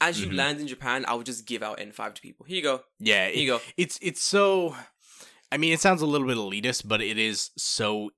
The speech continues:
Speaker 2: easy that it's almost meaningless.
Speaker 1: It's meaningless.
Speaker 2: Like, if you to-, if you told anyone, you're like, "Oh, I have N five Japanese," people be like,
Speaker 1: Uh, so?
Speaker 2: "Mm, and?"
Speaker 1: Someone will be like,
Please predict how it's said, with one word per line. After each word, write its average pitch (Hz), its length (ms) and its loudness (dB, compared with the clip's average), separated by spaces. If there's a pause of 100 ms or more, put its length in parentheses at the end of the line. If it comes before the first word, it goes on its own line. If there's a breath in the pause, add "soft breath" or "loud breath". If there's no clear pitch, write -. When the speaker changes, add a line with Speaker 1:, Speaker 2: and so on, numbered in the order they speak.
Speaker 2:
easy 98 460 -4
that 85 420 0 (960)
it's 101 300 -8
almost 92 360 -8
meaningless. 98 520 -12
Speaker 1:
It's - 340 -4 (240)
meaningless. 107 600 -10
Speaker 2:
Like, 147 140 -6
if 156 60 -4
you 208 140 4
to-, 202 240 -2
if 180 140 0
you 208 80 0
told 175 480 0
anyone, 101 400 -2
you're 92 100 -4
like, 90 340 -6
"Oh, 127 240 4
I 127 100 2
have 135 220 0 (100)
N 104 180 -2
five 85 520 -2 (240)
Japanese," 90 600 -2
people 95 300 -10
be 90 80 -10
like, 85 360 -6 (920)
Speaker 1:
Uh, 107 60 -16 (180)
so? 101 240 -8
Speaker 2:
"Mm, 95 240 -14 (100)
and?" 120 560 -6 (360)
Speaker 1:
Someone 123 180 -4
will 120 60 0
be 113 60 0
like, 104 120 -6